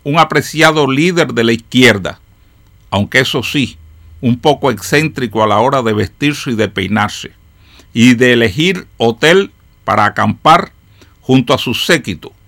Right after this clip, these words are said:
cuando se desplazaban en algún viaje presidencial.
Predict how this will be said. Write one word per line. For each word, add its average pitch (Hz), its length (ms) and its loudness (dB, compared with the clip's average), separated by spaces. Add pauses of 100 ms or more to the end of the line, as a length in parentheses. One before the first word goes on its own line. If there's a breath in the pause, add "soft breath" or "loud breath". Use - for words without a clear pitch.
(260)
cuando 101 280 -2
se 117 160 -2
desplazaban 110 800 -2
en 95 140 -6
algún 101 400 -2
viaje 113 320 0
presidencial. 82 840 -8